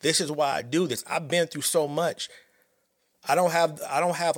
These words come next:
all understanding, but I have a lot of understanding because I put myself in these positions that I wasn't winning in. I put myself in these positions thinking that I was doing the right thing as a man. But a lot of my things come from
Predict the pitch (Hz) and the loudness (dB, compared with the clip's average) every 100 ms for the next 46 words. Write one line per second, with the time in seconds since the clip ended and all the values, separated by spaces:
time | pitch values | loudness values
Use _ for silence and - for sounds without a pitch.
0 | - 165 190 185 151 143 135 - 135 127 | -2 0 2 0 0 -2 -2 -2 -2 -2
1 | 127 139 165 180 151 160 151 147 143 135 | -2 0 0 0 0 0 0 -2 -4 -2
2 | 180 190 143 139 143 - - 202 175 151 | 0 0 -2 -4 -2 -2 0 -2 -2 -6
3 | 151 - 151 147 - - - 143 151 - | -4 0 0 0 -6 -18 -4 -2 0 0
4 | - 120 202 220 - 143 135 127 151 147 | -2 0 2 2 2 0 -4 -2 2 2
5 | 143 - _ _ _ _ _ _ _ _ | 2 -4 _ _ _ _ _ _ _ _
6 | _ _ _ _ - 147 170 151 151 196 | _ _ _ _ -8 -2 -2 0 -2 0
7 | 202 156 120 123 - _ _ _ _ _ | 0 -2 -6 -14 -20 _ _ _ _ _
8 | _ _ - - 127 180 185 175 196 170 | _ _ -20 -14 -6 -2 0 0 0 0
9 | 160 160 - 131 170 165 147 - 165 170 | -2 -2 0 0 0 0 0 0 0 0
10 | 156 156 151 135 151 147 139 147 143 147 | 0 0 0 -2 -2 -2 0 -2 -2 -6
11 | 139 - 135 127 107 120 156 123 - _ | -6 -4 -2 -2 -6 -2 -2 -2 -8 _
12 | _ _ _ _ _ _ _ _ _ _ | _ _ _ _ _ _ _ _ _ _
13 | _ _ _ _ _ _ - 151 139 156 | _ _ _ _ _ _ 0 0 2 2
14 | 175 156 156 156 151 180 180 165 - - | 2 0 0 0 0 -2 -2 0 -2 0
15 | 156 143 - 151 143 131 | -2 -2 -2 -2 -2 -6